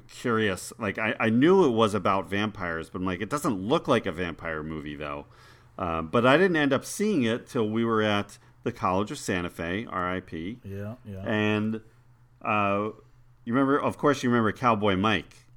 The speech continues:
Speaker 2: Cowboy Mike? Yeah, I remember Cowboy Mike for sure.
Speaker 1: <laughs> Cowboy Mike. So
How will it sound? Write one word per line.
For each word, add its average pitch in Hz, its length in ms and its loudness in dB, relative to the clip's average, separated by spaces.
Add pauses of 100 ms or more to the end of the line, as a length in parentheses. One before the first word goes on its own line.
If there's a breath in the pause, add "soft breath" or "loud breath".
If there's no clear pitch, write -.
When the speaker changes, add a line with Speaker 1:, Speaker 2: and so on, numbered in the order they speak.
(200)
Speaker 2:
Cowboy 160 340 -2
Mike? 220 260 -2
Yeah, 131 140 -2
I 117 80 0
remember 143 360 -4
Cowboy 107 340 -6
Mike 104 280 -6
for - 180 -12
sure. 156 400 -6 (200)
Speaker 1:
<laughs> - 920 -12
Cowboy 151 360 4
Mike. 143 420 4
So 123 400 4